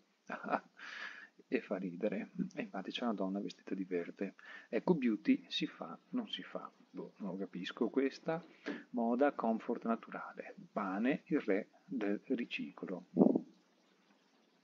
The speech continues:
Speciale green, cento start-up, eroi, imprese che salveranno il mondo.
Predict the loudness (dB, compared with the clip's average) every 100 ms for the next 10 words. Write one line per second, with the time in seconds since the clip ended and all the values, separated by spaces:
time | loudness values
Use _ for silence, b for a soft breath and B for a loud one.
0 | _ _ _ _ _ _ _ _ _ _
1 | B B B B B B B -14 -6 6
2 | 8 10 8 6 4 2 2 -2 0 0
3 | 0 -4 -4 -2 2 4 2 0 0 0
4 | 2 -2 -4 -4 -2 -2 -2 -2 0 2
5 | 0 0 -6 -8